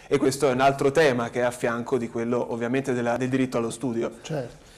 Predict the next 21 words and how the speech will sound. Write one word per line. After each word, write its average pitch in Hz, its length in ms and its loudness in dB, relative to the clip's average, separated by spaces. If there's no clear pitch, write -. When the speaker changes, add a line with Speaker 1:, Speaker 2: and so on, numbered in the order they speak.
Speaker 2:
ma 165 280 -2
volevo 208 420 2
rispondere 202 460 2
intanto 165 340 -2
alla 143 160 -2
sua 151 140 -4
domanda 147 340 -4
di 143 120 -6
prima, 143 340 -6
cioè 147 200 -4
dobbiamo 147 320 2
Speaker 1:
Prego. 170 120 0
Speaker 2:
arrivare 160 580 0
a 147 100 -2
delle 147 220 0
proteste 151 480 -6
degli 143 200 -8
studenti. 139 580 -8
Io 196 100 0
direi 147 280 -2
che 143 200 -12